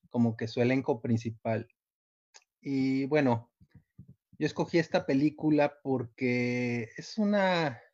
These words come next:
que trae un, una temática más juvenil, eh, en el aspecto también más, este, puede hacer más clic con, con, con los jóvenes de una forma más normal, porque este es,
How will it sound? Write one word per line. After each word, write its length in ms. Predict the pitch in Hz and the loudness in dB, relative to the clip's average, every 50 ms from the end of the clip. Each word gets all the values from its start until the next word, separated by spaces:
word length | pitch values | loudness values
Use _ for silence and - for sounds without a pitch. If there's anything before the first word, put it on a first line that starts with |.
| _ _ _ _ _ _ _ _ - | _ _ _ _ _ _ _ _ -10
que 100 | 151 127 | -10 -6
trae 280 | - - 156 165 170 180 | 0 2 4 4 4 4
un, 280 | 180 180 180 180 180 - | 0 0 -2 -4 -4 -4
una 340 | 147 156 165 175 170 170 - | -4 -2 -2 0 -2 -2 -2
temática 500 | - 123 131 139 139 - 151 127 - 139 | 0 0 2 2 0 -2 -4 -4 -2 0
más 320 | 127 127 135 135 135 - - | 2 2 2 0 -2 -4 -4
juvenil, 580 | - 156 139 117 110 117 135 151 190 233 - _ _ _ _ _ _ _ _ _ _ _ _ _ _ - | -4 -2 0 2 2 2 2 0 0 -4 -6 _ _ _ _ _ _ _ _ _ _ _ _ _ _ -8
eh, 440 | 131 131 127 123 117 127 123 123 120 | -4 -2 -2 0 -2 -2 -2 0 0
en 120 | 120 123 | 0 0
el 100 | 123 123 | 0 0
aspecto 340 | 120 120 - 139 131 - - - | -2 -2 -2 -4 -4 -6 -2 0
también 340 | 139 127 127 131 135 143 139 | 4 4 4 4 4 4 4
más, 340 | 135 135 139 139 135 - | 4 6 4 4 4 2
este, 880 | 151 147 - - - _ - 120 113 113 113 110 113 113 110 113 117 113 - | -2 -2 -2 -4 -12 _ -2 0 2 2 4 2 2 2 0 0 -2 -4 0
puede 140 | 139 135 143 | 4 6 6
hacer 260 | 143 139 - 147 139 | 6 6 4 2 4
más 260 | 139 143 139 139 - | 4 4 2 2 0
clic 360 | - - 139 131 135 135 - _ | -4 -2 0 0 0 0 -4 _
con, 380 | - - 123 117 113 113 110 110 113 | -4 0 2 4 4 4 2 0 -2
con, 580 | - 127 117 113 110 110 110 110 110 110 - - - | -2 0 2 4 4 4 2 2 0 -2 -4 -6 -4
con 160 | - 113 110 | 0 0 2
los 140 | 110 110 - | 0 0 0
jóvenes 440 | - 135 131 139 139 139 139 - - | -2 0 0 0 0 -2 -2 -4 -6
de 240 | 107 120 117 113 120 | -4 -2 0 2 2
una 160 | 123 127 120 | 2 0 0
forma 260 | - 131 123 123 123 | 0 2 2 4 4
más 180 | 120 120 123 127 | 4 2 2 2
normal, 340 | 127 123 127 139 143 143 - | 2 2 2 2 2 0 -2
porque 220 | 135 117 - 113 | -6 -6 -4 -6
este 400 | 113 - - _ _ - 139 135 127 | -6 -6 -10 _ _ -2 0 0 0
es, 200 | 120 - - | -2 -6 -16